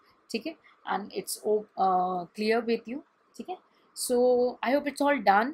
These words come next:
with this, uh, on the indexation, ठीक है। Cost of asset and cost of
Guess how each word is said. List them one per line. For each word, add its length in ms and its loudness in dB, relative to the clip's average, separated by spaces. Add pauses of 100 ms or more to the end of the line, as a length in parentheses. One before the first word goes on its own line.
(220)
with 220 0
this, 320 -2
uh, 400 0 (160)
on 200 2
the 140 -2 (200)
indexation, 760 -2 (240)
ठीक 120 -6
है। 100 -4 (480)
Cost 440 4
of 160 0
asset 360 0
and 140 -2 (100)
cost 300 2
of 100 -6